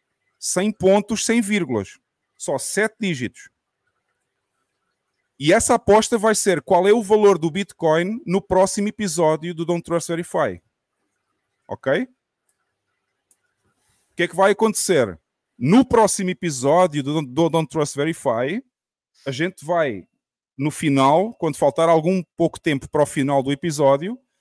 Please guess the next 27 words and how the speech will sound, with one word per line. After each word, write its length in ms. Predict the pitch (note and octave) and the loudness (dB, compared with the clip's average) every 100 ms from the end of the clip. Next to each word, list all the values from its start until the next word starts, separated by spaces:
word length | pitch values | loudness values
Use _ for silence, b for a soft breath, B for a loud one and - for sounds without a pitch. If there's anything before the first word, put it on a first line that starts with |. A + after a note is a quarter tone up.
| _ _ _ _ | _ _ _ _
a 40 | B2+ | -2
gente 300 | C#3+ F#3 D3+ | -2 -2 0
vai 200 | F3 E3 | 0 0
definir 420 | - D#3 D#3+ F#3+ | -4 -2 -2 0
qual 220 | F#3 F3+ | 2 4
é 40 | G#3 | 2
o 100 | F#3 | 2
bloco 680 | D3+ D#3 D3+ - A3+ F4 _ _ _ _ _ _ | 2 4 4 2 -2 -2 _ _ _ _ _ _
que 80 | - | 0
vai 180 | F3 | 0
marcar 460 | G3+ G#3 - F3 F#3 | 2 0 2 4 4
o 60 | F3+ | 4
valor 420 | G3+ F3+ F#3 G3+ | 2 6 4 4
do 80 | G#3+ | -2
Bitcoin. 580 | G#3+ G#3 F3 B2+ F2+ _ _ _ _ _ _ _ _ _ B2 | -6 0 0 0 -6 _ _ _ _ _ _ _ _ _ -4
E 160 | C3 | 0
a 40 | C3+ | 0
gente 220 | E3+ F3 | -2 2
vai 140 | F#3+ | 4
olhar 240 | G3 F#3+ D#3+ | 4 2 2
para 160 | F3 | 2
os 100 | D3 | 0
blocos 420 | B2+ C3+ E3+ F3 | -2 0 0 -2
a 60 | F#3+ | -4
passar 340 | F#3+ - F3+ | -2 0 0
na 100 | F3+ | 0
blockchain. 640 | E3+ F#3 - F#3 C#3+ F#2 | 2 2 2 -2 -2 -4